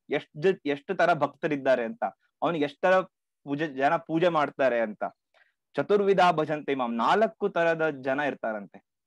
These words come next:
ಯಾರು ಅಂತ ಕೇಳಿದ್ರೆ ಅವ್ನು ಹೇಳ್ತಾನೆ, "ಆರ್ಥೋ, ಆರ್ಥೋ, ಜಿಜ್ಞಾಸು, ಅರ್ಥಾರ್ಥಿರ್, ಜ್ಞಾನೀಚ ಭರತರ್ಷಭ" ಅಂತ ಹೇಳ್ತಾನೆ. ಮೊದಲನೇದು ಆರ್ಥರು ಅಂತ. ಆರ್ಥರು ಅಂದ್ರೆ ನೊಂದು ಬೆಂದವರು ಅಂತ.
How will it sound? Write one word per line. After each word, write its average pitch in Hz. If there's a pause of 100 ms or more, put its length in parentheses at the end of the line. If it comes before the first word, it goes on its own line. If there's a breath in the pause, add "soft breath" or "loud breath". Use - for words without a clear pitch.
(180)
ಯಾರು 165
ಅಂತ 156
ಕೇಳಿದ್ರೆ 131 (100)
ಅವ್ನು 131
ಹೇಳ್ತಾನೆ, 147 (400)
"ಆರ್ಥೋ, 147 (520)
ಆರ್ಥೋ, 143 (460)
ಜಿಜ್ಞಾಸು, 151 (260)
ಅರ್ಥಾರ್ಥಿರ್, 156 (300)
ಜ್ಞಾನೀಚ 170
ಭರತರ್ಷಭ" 156
ಅಂತ 120
ಹೇಳ್ತಾನೆ. 110 (840)
ಮೊದಲನೇದು 185
ಆರ್ಥರು 165
ಅಂತ. 127
ಆರ್ಥರು 175
ಅಂದ್ರೆ 175
ನೊಂದು 156
ಬೆಂದವರು 151
ಅಂತ. 131